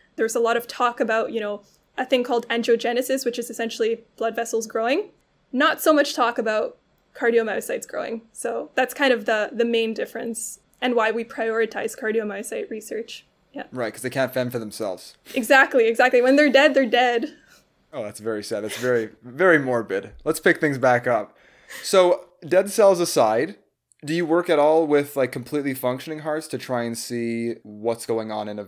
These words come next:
Speaker 2: in a functioning heart so we know, like, what the baseline is to work towards?
Speaker 1: Yes. So actually in our study, I've mentioned we are aiming for a very large patient database. So
Speaker 2: Mm-hmm.
Speaker 1: we're aiming to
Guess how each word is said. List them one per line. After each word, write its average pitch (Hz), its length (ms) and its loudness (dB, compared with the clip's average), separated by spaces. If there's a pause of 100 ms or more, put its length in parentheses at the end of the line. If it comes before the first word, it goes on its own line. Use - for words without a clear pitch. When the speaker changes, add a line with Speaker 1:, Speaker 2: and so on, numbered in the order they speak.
(120)
Speaker 2:
in 107 80 -8
a 104 60 -12
functioning 110 400 -10
heart 107 340 -8 (180)
so - 200 -8
we 107 100 -8
know, 107 160 -6
like, 107 160 -6
what 117 240 -4
the 110 80 -6
baseline 147 720 -6
is 165 240 -10
to 147 140 -8
work 147 300 -8
towards? 190 600 -12 (380)
Speaker 1:
Yes. 262 540 0
So 247 340 0
actually 277 360 0
in 285 80 0
our 269 120 0
study, 262 560 -2
I've - 280 -4
mentioned 247 460 0
we 233 220 -2
are 220 280 0
aiming 233 320 0
for 233 160 -2
a 226 40 -2
very 226 260 2
large 214 460 -2
patient 226 440 -6
database. 226 640 -2 (260)
So 233 400 6
Speaker 2:
Mm-hmm. - 180 -16
Speaker 1:
we're 262 180 8
aiming 294 360 2 (100)
to 247 400 -4